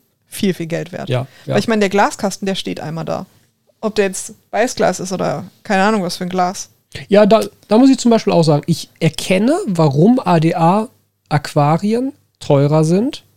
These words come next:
Speaker 2: Ich sehe wirk-, also ich sehe aktiv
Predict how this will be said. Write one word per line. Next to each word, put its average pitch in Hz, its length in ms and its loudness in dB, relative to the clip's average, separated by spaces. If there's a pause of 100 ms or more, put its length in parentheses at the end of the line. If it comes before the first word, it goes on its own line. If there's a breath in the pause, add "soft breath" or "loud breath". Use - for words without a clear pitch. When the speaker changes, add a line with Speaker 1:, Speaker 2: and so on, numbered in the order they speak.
Speaker 2:
Ich 135 160 0
sehe 170 460 4
wirk-, 156 320 4
also 156 280 4
ich 202 180 2
sehe 196 360 4
aktiv - 560 0